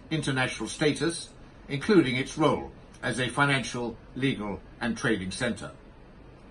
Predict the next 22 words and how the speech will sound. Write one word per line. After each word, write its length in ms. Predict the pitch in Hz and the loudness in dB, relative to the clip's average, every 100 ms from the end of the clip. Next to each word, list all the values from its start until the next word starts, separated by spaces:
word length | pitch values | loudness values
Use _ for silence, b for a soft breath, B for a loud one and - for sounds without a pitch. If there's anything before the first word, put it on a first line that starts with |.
| B B B | B B B
Its 180 | - 117 | -8 -6
response 460 | 135 - 180 214 226 | -4 2 6 6 6
from 240 | - 147 | 0 0
the 140 | 139 139 | 2 6
outset, 540 | 180 175 - 113 - - B B | 6 6 0 -2 -4 -14 B B
uh, 140 | 120 | 2
has 160 | 147 143 | 2 4
been 240 | 160 147 | 2 4
guided 420 | 143 160 131 123 | 6 6 6 4
by 180 | 123 131 | 2 2
three 460 | - - 143 120 110 - - | 2 0 2 2 -2 -6 -4
key 220 | 143 120 | 0 2
principles, 720 | 113 139 - - 67 - - - - - - - B B | 2 0 -2 -10 -14 -16 -18 -18 -20 -20 -20 -20 B B
which 200 | - 113 | -4 -2
involve 520 | 113 98 127 123 - | -2 2 4 4 0
prompt 320 | - 196 185 - | 2 4 4 -2
responses, 800 | 139 139 139 - 147 180 - - - - - | -4 -2 -2 -2 -4 -4 -8 -16 -20 -20 -12
constant 440 | - 185 185 151 135 | -2 -2 0 -2 0
alertness 680 | 117 113 - 113 117 - - - - | 2 2 2 0 -4 -6 -14 -18 -2
and 160 | 135 - | 0 2
operational 640 | 151 135 127 113 - 107 | 0 2 2 2 -2 -4
transparency. 800 | 98 113 98 - 110 98 - 71 | -2 -2 -2 2 2 0 -6 -12